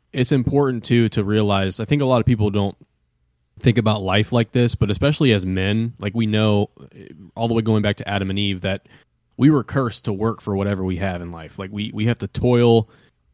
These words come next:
and work hard for even to, to even to eat. That was the curse of mankind when we fell.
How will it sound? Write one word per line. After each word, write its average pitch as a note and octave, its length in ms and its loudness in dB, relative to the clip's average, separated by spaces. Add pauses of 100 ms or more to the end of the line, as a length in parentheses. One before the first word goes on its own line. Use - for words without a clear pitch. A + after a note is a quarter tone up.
and G2+ 160 -6
work A2 180 -2
hard A2+ 300 0
for A#2 120 -6
even G2+ 400 -4
to, - 200 -12
to - 120 -4
even A#2+ 180 0
to - 180 -12
eat. G#2+ 360 -10
That A2+ 140 -2
was C3 140 0
the G#2+ 80 -2
curse A#2+ 320 -4
of G2+ 100 -6
mankind G#2 600 -4
when F#2 100 -6
we F2+ 100 -6
fell. F2+ 460 -4